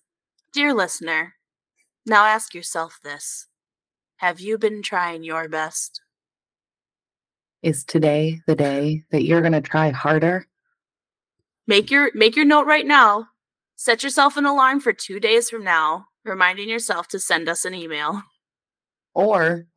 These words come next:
Speaker 2: just put it in your draft and then set an alarm every hour. I don't know. That's annoying. That's annoying as shit.
Speaker 1: You know what?
Speaker 2: I
Speaker 1: Pause.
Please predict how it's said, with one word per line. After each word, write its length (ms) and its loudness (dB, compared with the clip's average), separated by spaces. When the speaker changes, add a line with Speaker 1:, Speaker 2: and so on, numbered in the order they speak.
Speaker 2:
just 280 -2
put 160 0
it 120 -4
in 120 -2
your 140 -2
draft 640 0
and 160 0
then 380 -2
set 200 -2
an 120 -4
alarm 520 0
every 580 -8
hour. 520 2
I 100 -4
don't 120 -2
know. 120 0
That's 240 -2
annoying. 360 0
That's 200 -4
annoying 340 -2
as 60 -12
shit. 340 -2
Speaker 1:
You 80 0
know 100 6
what? 180 4
Speaker 2:
I 60 2
Speaker 1:
Pause. 460 6